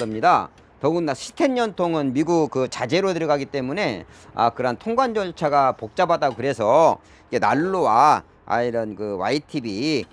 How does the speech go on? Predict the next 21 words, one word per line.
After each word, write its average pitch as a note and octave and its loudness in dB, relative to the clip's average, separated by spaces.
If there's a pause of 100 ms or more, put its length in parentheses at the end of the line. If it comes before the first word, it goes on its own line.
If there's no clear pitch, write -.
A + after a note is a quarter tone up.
(140)
아, A2+ -2
또 G#2 -2
미국에서 C3 -4
구할 C3+ 2
수 B2+ -4
없는 C3+ 0
것들만 D3+ -2
제가 A2 -2
보내기로 A#2 -2
했어요. G2+ -2 (420)
자, A#2+ 2
그러면은 F#3+ 0
제가 C#3 -2
한번 D#3 -2 (220)
이거를 D#3 0 (240)
난로를 F3+ 0
단단하게 F3 -4
고정해야 F#3+ -2
될 D#3+ 0
것 - -14
같아. A#2 -2